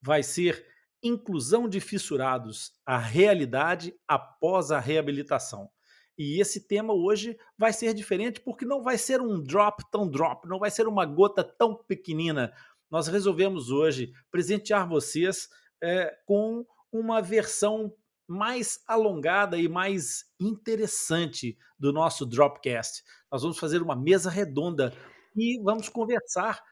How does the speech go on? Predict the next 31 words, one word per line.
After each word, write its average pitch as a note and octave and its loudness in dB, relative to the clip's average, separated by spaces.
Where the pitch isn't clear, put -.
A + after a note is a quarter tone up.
sobre F3+ 0
esse - -2
tema G3 -2
que G#3 -4
é A3+ -2
mesmo G3+ 0
muito F3 -2
importante. B2+ -8
Esse C#3 0
tema F#3 -2
que A3 -6
nós F#3 -4
vamos F#3 -8
procurar D3 -6
só - -4
aqui D#3 -6
selar D#3 4
o D3 -2
som A#2 -8
que - -16
está C#3 -4
a - 0
vazar. C3 -2
Esse B3+ 0
tema C4 -2
que C4 -2
é - 0
muito A3 -2
importante G3+ -4
porque A#3 -8
é A#3 0